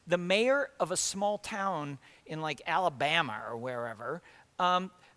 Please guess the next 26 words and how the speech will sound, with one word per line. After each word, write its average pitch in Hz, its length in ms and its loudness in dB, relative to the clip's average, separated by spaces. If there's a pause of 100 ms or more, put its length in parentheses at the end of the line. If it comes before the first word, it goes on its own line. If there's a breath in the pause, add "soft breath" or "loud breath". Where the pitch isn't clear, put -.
started 294 580 -4 (720 soft breath)
saying 262 500 2
the 202 80 2
most 170 240 0
vile, 190 880 -4 (580 soft breath)
racist 220 680 4 (360 soft breath)
things. 254 520 -2
I, - 120 0 (100)
I, - 80 0 (180)
I, - 140 -8 (140)
I 196 40 -2
can't 277 300 -4
even 247 180 -2
allude 240 640 -2
to - 160 -2
what 120 240 -4
he 123 100 -8
was 117 180 -6
saying. 110 360 -4 (480 soft breath)
And, 170 200 -4 (100)
and 165 120 -4
my 208 300 -6
mom 202 480 -6 (480 soft breath)
looked 175 320 -4
at 247 80 -10
him, 254 240 -4